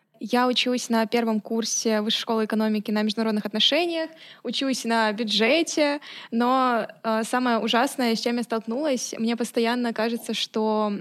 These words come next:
я выбрала не то место, что мне что-то не нравится, что меня что-то не устраивает.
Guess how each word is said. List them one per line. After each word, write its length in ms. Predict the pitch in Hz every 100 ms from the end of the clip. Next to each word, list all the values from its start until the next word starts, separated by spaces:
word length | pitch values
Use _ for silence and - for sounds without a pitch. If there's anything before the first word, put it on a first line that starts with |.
| - _ _ _ _
я 140 | 233 214
выбрала 300 | 226 214 208
не 160 | 208
то 100 | 214
место, 480 | 214 339 392 - 330
что 140 | -
мне 120 | 220 214
что-то 200 | - 220
не 60 |
нравится, 360 | 226 311 302 269
что 140 | -
меня 120 | 208
что-то 200 | 214 226
не 80 | 220
устраивает. 580 | 220 - 277 285 269